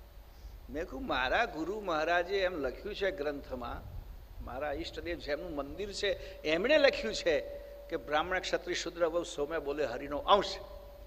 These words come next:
તો પછી બીજા કોઈને બીક રાખવાની મારે ક્યાં જરૂર?" ભાઈ આવી ગયા ઉપર, એક બે આમ ત્રાસીને જે જોયું ખરું.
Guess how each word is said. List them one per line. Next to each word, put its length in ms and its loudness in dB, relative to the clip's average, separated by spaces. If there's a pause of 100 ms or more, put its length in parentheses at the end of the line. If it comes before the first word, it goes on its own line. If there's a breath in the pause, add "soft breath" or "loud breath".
(1300)
તો 80 -10
પછી 140 -8
બીજા 280 2
કોઈને 300 -4
બીક 200 -6
રાખવાની 340 2
મારે 180 -4
ક્યાં 180 -6
જરૂર?" 240 -6 (2000)
ભાઈ 220 0
આવી 240 0
ગયા 160 -2
ઉપર, 240 -8 (1200)
એક 120 -6
બે 180 2
આમ 80 2
ત્રાસીને 500 0
જે 140 4
જોયું 380 2
ખરું. 400 0